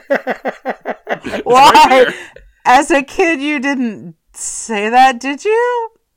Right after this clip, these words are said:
Speaker 2: 'Cause
Speaker 1: Well, it's the, the, it's, I'm thinking the, that Sid probably heard that at some point, and he's like, "Oh, hooker," and then he's like, com-, and he knew it had something to do with women, so he combined the women's legs with the fishing pole, and,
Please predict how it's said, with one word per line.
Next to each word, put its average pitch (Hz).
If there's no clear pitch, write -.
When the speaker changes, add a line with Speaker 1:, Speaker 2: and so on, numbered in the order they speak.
Speaker 2:
'Cause 269
Speaker 1:
Well, 175
it's 170
the, 170
the, 156
it's, 147
I'm 139
thinking 156
the, 131
that 131
Sid 202
probably 113
heard 113
that 104
at 101
some 104
point, 101
and 104
he's 101
like, 107
"Oh, 139
hooker," 107
and 92
then 98
he's 98
like, 95
com-, 117
and 107
he 107
knew 123
it 120
had 117
something 127
to 113
do 117
with 95
women, 117
so -
he 98
combined 101
the 98
women's 98
legs 101
with 101
the -
fishing 104
pole, 120
and, 98